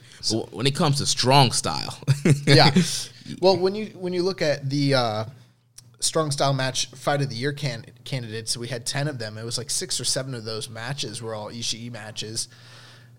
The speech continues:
Speaker 2: It does make me wonder, though, if maybe in twenty twenty, if you give him the right opponents, if Ishii doesn't have a good, or I'm sorry, if Shingo doesn't have a good chance to, uh, usurp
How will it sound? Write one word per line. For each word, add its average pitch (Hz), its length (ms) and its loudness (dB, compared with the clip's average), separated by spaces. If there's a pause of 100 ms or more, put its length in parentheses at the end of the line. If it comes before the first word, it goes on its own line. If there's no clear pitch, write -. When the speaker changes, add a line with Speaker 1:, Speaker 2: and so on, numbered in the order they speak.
Speaker 2:
It 143 140 -4
does 156 200 0
make 185 220 -6
me 147 80 -6
wonder, 135 300 -6
though, 190 260 -4 (360)
if 120 200 -14
maybe 127 360 -2
in 151 120 -2
twenty 131 420 -4
twenty, 123 680 -4 (220)
if 120 200 -10
you 120 100 -8
give 135 200 -4
him 135 120 -4
the 120 100 -2
right 113 260 -6
opponents, 117 580 -6
if 107 100 -10
Ishii 117 340 -4
doesn't 113 220 -4
have 117 160 -8
a 110 40 -8
good, 113 360 -12
or 127 80 -4
I'm 127 100 -2
sorry, 117 180 -2
if 110 60 -8
Shingo 139 260 0
doesn't 113 200 -4
have 117 80 -8
a 110 80 -10
good 113 140 -10
chance 117 360 -6
to, 107 300 -4
uh, 107 280 -6 (440)
usurp 143 500 0